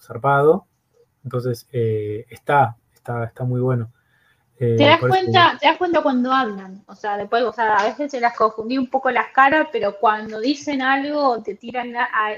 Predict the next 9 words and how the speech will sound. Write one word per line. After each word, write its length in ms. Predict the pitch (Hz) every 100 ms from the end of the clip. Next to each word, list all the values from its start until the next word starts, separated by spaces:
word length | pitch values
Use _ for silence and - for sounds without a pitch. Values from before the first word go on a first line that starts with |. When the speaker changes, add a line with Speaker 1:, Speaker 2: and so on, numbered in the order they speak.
| - 202
Speaker 2:
a 140 | 202
algún, 680 | 202 220 247 240 233 214 214
a 80 | 214
una 240 | 262 262
línea, 520 | 226 247 277 302 262 - - _ _ -
ahí 220 | 214 247
enseguida 480 | 262 277 262 254 -
te 60 | 240
das 180 | 233